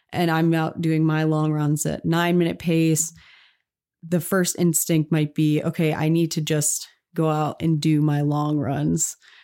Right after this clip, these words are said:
at seven minute pace and just try harder, <laughs> I guess. And I, maybe I could do that, but I would just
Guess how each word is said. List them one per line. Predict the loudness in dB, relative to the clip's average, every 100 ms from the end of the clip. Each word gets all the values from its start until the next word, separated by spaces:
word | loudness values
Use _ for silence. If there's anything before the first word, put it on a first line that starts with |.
| _
at | -4 -2
seven | 0 0 2 2
minute | 2 -2 -4
pace | -6 -4 -4 -4
and | -2
just | -2 -4
try | -6 -4 -4 -2 -2 -4 -6 _ _ _
harder, | -4 -2 -2 -4 -4 -4 -6
<laughs> | -4
I | -4
guess. | -2 -4 -4 -6 -8 -10 -12 -12 -2
And | 0
I, | 2 2
maybe | 2 2 2 0
I | 0
could | -4 -2
do | -2 0
that, | 0 -2 -4
but | -4
I | -2 0
would | -2
just | -4 -6 -6 -8